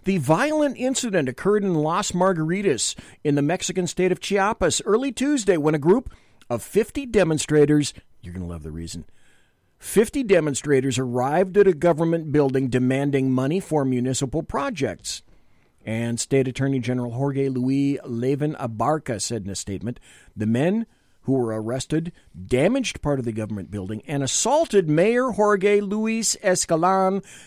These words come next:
Hernandez, the A G's office said. So the video shows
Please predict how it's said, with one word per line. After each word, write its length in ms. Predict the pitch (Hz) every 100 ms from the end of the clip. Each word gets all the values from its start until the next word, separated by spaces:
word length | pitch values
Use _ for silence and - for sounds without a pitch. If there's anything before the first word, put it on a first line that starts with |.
| -
Hernandez, 1000 | 139 139 156 180 190 156 139 135 135 - - _ _ _
the 440 | 98 117 117 117 - - -
A 140 | 131
G's 240 | 104 104 107
office 340 | 101 98 87
said. 380 | - 113 78 58 - - _ _ _ _
So 540 | - 113 104 104 98 _ _ _ _ - - -
the 120 | 101
video 340 | 135 269 247 117
shows 520 | - 76 76 80